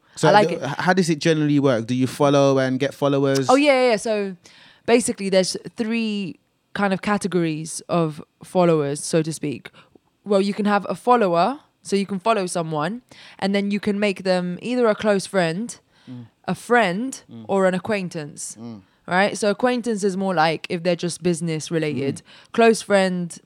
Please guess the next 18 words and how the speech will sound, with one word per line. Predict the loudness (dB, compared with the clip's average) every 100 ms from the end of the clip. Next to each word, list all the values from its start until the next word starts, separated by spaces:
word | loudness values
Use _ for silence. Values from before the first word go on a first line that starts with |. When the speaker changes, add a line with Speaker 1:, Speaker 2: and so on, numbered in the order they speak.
| _
Speaker 2:
is | -4 -2 -2
your | -4 0 2
absolute | 2 0 -2 -2 -2 -2
personal, | -2 -2 -2 -4 -4
like, | -4 -4
maybe | -6 -6
family. | 0 2 2 -2 -4
And | -4
then | -4
friend | 0 0 2
is | -2 -4
just | -8 -12 _
a | -10
friend, | -6 -6 -6 -12 -10
I |
Speaker 1:
Mm. | -2
Speaker 2:
guess. | 0 0 -2
Like, | -4 -6